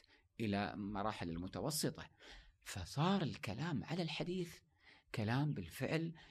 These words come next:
يستحق تركيز، وطلعوا القرآنيين و-، ولذلك تجد نشاط جيد في كثير من الكليات،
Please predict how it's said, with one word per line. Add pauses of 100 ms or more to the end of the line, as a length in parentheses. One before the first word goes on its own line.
يستحق
تركيز،
وطلعوا
القرآنيين
و-،
ولذلك
تجد
نشاط
جيد (380)
في
كثير
من
الكليات،